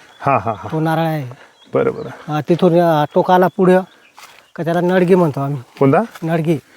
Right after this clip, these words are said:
Speaker 1: अच्छा, तुम्हीच टाकले नाव, हा?
Speaker 2: हो.
Speaker 1: <laughs> बरं, बरं.
Speaker 2: जुने नाव आहेत ते.
Speaker 1: बरं, बरं, बरं.
Speaker 2: जुने नाव आहेत ते.
Speaker 1: बरं, बरं. हा,
Speaker 2: हा,
Speaker 1: इकडचा.
Speaker 2: इथं आला दगडीचा टोका.
Speaker 1: दगडीचा टोका.
Speaker 2: हा,
Speaker 1: हा, हा.
Speaker 2: इथं आली बांडेमाळे.
Speaker 1: अच्छा.
Speaker 2: हा, तिथून गेलं का मग मोरगीचा कडा.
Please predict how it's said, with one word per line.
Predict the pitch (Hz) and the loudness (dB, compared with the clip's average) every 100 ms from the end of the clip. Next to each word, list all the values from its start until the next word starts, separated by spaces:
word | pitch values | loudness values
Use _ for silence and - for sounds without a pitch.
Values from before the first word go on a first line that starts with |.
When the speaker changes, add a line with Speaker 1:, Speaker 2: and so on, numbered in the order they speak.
| - | -4
Speaker 1:
अच्छा, | 151 139 | 0 2
तुम्हीच | 151 190 214 | 6 6 6
टाकले | 185 160 160 | 2 2 2
नाव, | 127 123 | 2 2
हा? | 165 | 2
Speaker 2:
हो. | 151 143 | 0 0
Speaker 1:
<laughs> | 147 135 - - - - - | 0 -2 -6 -18 -20 -20 -2
बरं, | 135 - | 0 0
बरं. | 190 | 0
Speaker 2:
जुने | 180 240 | 4 6
नाव | 254 233 | 6 6
आहेत | 220 | 2
ते. | 170 - 131 - - | 0 -10 -20 -16 -2
Speaker 1:
बरं, | 131 165 | 4 4
बरं, | 123 120 | 4 -2
बरं. | - - - 151 | -6 -12 -14 -6
Speaker 2:
जुने | 185 | -2
नाव | 190 180 | -2 -2
आहेत | 180 | -4
ते. | 143 - 139 - _ - | -6 -12 -20 -20 _ -4
Speaker 1:
बरं, | 120 127 | 2 2
बरं. | 117 107 | 2 -2
हा, | - - | -4 0
Speaker 2:
हा, | 135 | 2
Speaker 1:
इकडचा. | 131 175 175 | 4 4 4
Speaker 2:
इथं | 185 | 4
आला | 170 180 185 196 | 2 2 0 -2
दगडीचा | 302 180 185 170 190 - | -6 -2 0 0 -2 -2
टोका. | 175 156 120 _ - | -2 -4 -10 _ -8
Speaker 1:
दगडीचा | 120 139 143 131 | 2 4 4 4
टोका. | 120 107 104 98 - | 2 0 -6 -10 -10
Speaker 2:
हा, | 147 135 135 | -8 -8 -10
Speaker 1:
हा, | |
हा. | 110 160 | -12 -8
Speaker 2:
इथं | 123 175 | -2 0
आली | 170 | 0
बांडेमाळे. | 170 175 175 185 180 151 131 _ _ _ - | 2 2 4 4 2 0 -4 _ _ _ -10
Speaker 1:
अच्छा. | 123 123 - 117 - - - - | -8 -8 -8 -10 -12 -20 -20 -10
Speaker 2:
हा, | 147 151 156 | -4 -2 -2
तिथून | 175 180 185 | -2 2 2
गेलं | 175 180 | 4 2
का | 180 | 0
मग | 185 170 180 - _ _ _ _ _ _ _ _ _ - - _ | 0 0 -2 -6 _ _ _ _ _ _ _ _ _ -20 -20 _
मोरगीचा | 165 175 170 170 170 | 2 4 4 2 2
कडा. | 180 170 143 | 2 4 2